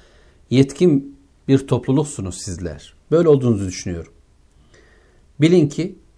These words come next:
Kur'an değişik harflerle farklı okunuşlarla inmiştir. Vallahi zamanında iki kişi hiçbir konuda tartışmadıkları kadar şiddetli bir şekilde bu konuda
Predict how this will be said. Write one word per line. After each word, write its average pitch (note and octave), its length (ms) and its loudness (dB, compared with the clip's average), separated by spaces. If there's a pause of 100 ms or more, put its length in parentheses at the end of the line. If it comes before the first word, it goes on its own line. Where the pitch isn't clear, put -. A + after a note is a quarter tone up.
(320)
Kur'an E3+ 460 0 (220)
değişik D3 420 0
harflerle C3+ 760 0 (680)
farklı D3 280 4
okunuşlarla C#3+ 580 2
inmiştir. F#2 680 -6 (840)
Vallahi B2 560 4
zamanında C3 720 4
iki D3 300 -6
kişi D3+ 340 -6 (540)
hiçbir F3 340 -2
konuda B2 520 0
tartışmadıkları C3+ 1160 0
kadar A#2+ 400 -2
şiddetli A#2+ 560 -6
bir C#3+ 60 -4
şekilde G2 480 -6
bu D3+ 80 -2
konuda A2 540 -6